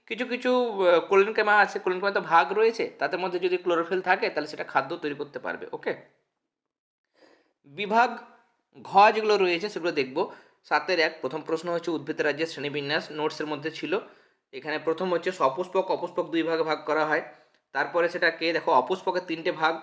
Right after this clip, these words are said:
সমাঙ্গদেহী, মস বর্গ, ফার্ন বর্গ। তোমরা হয়তো টেক্সট বুকে সমাঙ্গদেহীর বদলে কী পড়েছো? শৈবাল পড়েছো, সেটাই কিন্তু এখানে থ্যালোপাইটা মানেই শৈবাল। ওকে, আর সপুষ্পক এদিকে রয়েছে। এবার পরে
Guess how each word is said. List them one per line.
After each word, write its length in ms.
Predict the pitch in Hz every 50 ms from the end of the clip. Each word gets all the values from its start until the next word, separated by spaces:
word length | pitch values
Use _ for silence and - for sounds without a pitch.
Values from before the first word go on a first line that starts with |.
| -
সমাঙ্গদেহী, 800 | - - - 147 139 143 147 139 151 151 156 151 185 - - - _ _ _
মস 260 | 120 120 131 147 160 160 -
বর্গ, 340 | 156 143 135 147 - 240 277 -
ফার্ন 220 | - 131 117 107
বর্গ। 300 | 101 95 95 90 80 87 - - _ _ _ _ _ _ _ -
তোমরা 200 | 190 185 208 202
হয়তো 300 | 196 208 202 202 202 208
টেক্সট 280 | - - 196 170 165 175
বুকে 240 | 180 - - 208
সমাঙ্গদেহীর 520 | 196 196 180 170 165 165 175 165 165 175 175
বদলে 300 | 160 156 143 175 170 165
কী 140 | - 165 165
পড়েছো? 320 | - 160 170 175 - 254
শৈবাল 360 | 254 - - 160 143 139 123 117 -
পড়েছো, 280 | 101 92 98 - 95
সেটাই 260 | - - 208 202 247 262
কিন্তু 240 | 262 226 196 190
এখানে 260 | 175 143 - 151 120 104
থ্যালোপাইটা 540 | - - 151 151 165 160 151 151 151 160
মানেই 300 | 151 156 156 190 262 311 - - - -
শৈবাল। 300 | 151 120 104 90 80 - - - _ _ _ _ _ _ _ -
ওকে, 300 | 190 185 - 165 120 - - _ _ _ _ _ _ _ -
আর 80 | 151
সপুষ্পক 500 | - - 196 190 196 202 202 - 214 202
এদিকে 260 | 208 202 185 170 185 190
রয়েছে। 360 | 190 190 190 185 190 - - -
এবার 200 | - 175 185 185
পরে 440 | 180 - 165 180 196 220 190 160